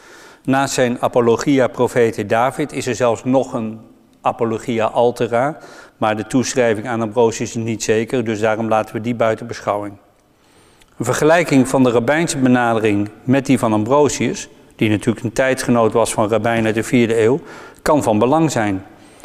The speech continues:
Het gaat niet allereerst om historische beïnvloeding, al weten we dat hier en daar Ambrosius op de hoogte was van rabbijnse verklaringen.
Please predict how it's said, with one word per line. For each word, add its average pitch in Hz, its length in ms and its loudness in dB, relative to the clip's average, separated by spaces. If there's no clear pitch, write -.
Het - 100 -12
gaat 127 180 0
niet 135 180 4
allereerst 131 380 4
om 123 80 4
historische 120 580 4
beïnvloeding, 147 640 2
al 110 180 0
weten 123 320 2
we 117 60 2
dat 104 140 2
hier 127 240 4
en 110 120 2
daar 110 280 2
Ambrosius 110 600 2
op 127 140 -6
de 101 80 -2
hoogte 113 360 2
was 104 260 0
van 117 300 -4
rabbijnse 107 460 -2
verklaringen. 117 720 0